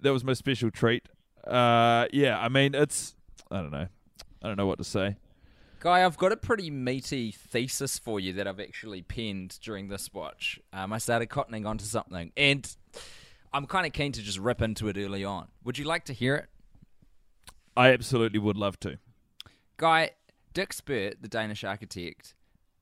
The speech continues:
Speaker 2: is an artificial intelligence that's escaped from the lab. Here's the evidence I have to support my theory. Number one, he has no discernible na-, national accent of,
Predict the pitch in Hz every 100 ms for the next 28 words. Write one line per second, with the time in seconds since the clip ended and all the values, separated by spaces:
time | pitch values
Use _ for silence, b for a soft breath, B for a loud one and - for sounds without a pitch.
0 | _ 123 123 120 117 - - _ 120 117
1 | 120 120 - 120 120 107 101 - 101 98
2 | 92 87 - 98 78 98 - - 90 -
3 | - 98 90 87 82 67 - - _ _
4 | _ _ _ 139 143 143 135 113 113 -
5 | 107 107 95 107 92 - 107 87 92 98
6 | 85 87 85 _ _ 127 127 127 113 101
7 | 80 87 _ _ 113 127 131 127 - 117
8 | 120 135 156 156 135 - 131 123 117 113
9 | 107 101 - 101 107 110 - 107 110 -
10 | 113 101 104 110 - 92 76 - - _
11 | _ - 104